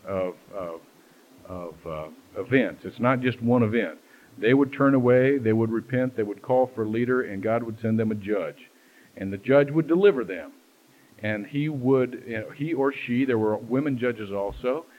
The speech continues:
he or she would see to it that they were then worshiping God again.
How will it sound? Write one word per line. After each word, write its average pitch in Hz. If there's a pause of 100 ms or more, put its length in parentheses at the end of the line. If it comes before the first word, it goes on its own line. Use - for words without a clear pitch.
(220)
he 190
or 156
she 135 (240)
would 123 (140)
see 202
to 117
it 131
that 131
they 151
were 160
then 131
worshiping 135
God 120
again. 85